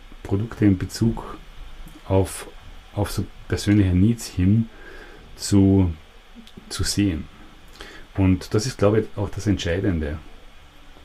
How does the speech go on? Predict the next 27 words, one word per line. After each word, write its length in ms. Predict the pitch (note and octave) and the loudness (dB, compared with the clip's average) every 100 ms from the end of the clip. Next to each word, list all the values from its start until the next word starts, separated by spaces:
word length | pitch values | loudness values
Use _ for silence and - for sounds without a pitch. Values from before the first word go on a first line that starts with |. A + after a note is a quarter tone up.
| - A2+ | -6 -2
Und 100 | G#2 | 0
das 80 | |
ist 160 | A#2 - | 0 2
das, 160 | G#2 - | 2 2
was, 260 | F#2+ - - | -2 -4 -8
was 400 | F2+ - - - | -10 -10 -10 -2
so 80 | |
mein 240 | F#2 F2 D#2+ | 0 2 0
Learning 260 | E2+ A#2+ | 2 2
aus 140 | G#2+ - | 2 2
dem 140 | G2+ | 2
Ganzen 520 | F#2 G2 - G2 F#2 - - - | 2 0 2 2 2 -4 -10 -4
auch 160 | F#2+ | -2
ist. 340 | F#2 A2+ - F#2 | 0 0 -2 -4
Und 220 | E2+ D#2 - - - | -4 -4 -10 -16 -14
vielleicht 400 | - F2 F2 - | -6 -4 -4 -4
nennt 200 | F2+ A2 | 0 2
man 100 | G2+ | 2
das 160 | E2 - | 0 -2
dann 120 | F2 | -4
auch, 280 | F2 E2+ - | -2 -4 -6
äh, 240 | F#2 F#2+ - | -8 -8 -8
Fuck 220 | - - | -6 -4
Up 220 | G2+ - | -4 -2
oder 160 | - - | -4 -2
so. 160 | A#2 G#2+ - - - - - - | -2 -2 -4 -8 -10 -14 -10 0
Äh, 240 | F2+ F2 | 4 4